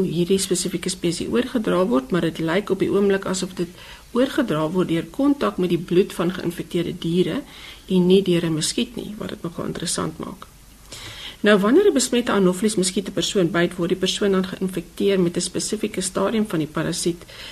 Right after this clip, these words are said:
en dit noem ons sporozoïte en die word ingespuit en baie vinnig deur die slagoffer se lewerselle opgeneem. Dit neem so vyftien tot dertig minute.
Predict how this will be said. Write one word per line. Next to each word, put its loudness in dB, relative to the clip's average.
en 0
dit 0
noem 4
ons 2
sporozoïte 0
en 2
die 0
word 0
ingespuit -2
en -2
baie 0
vinnig 2
deur -2
die -4
slagoffer -2
se -4
lewerselle 0
opgeneem. -2
Dit -2
neem 4
so 0
vyftien 0
tot -4
dertig -2
minute. 0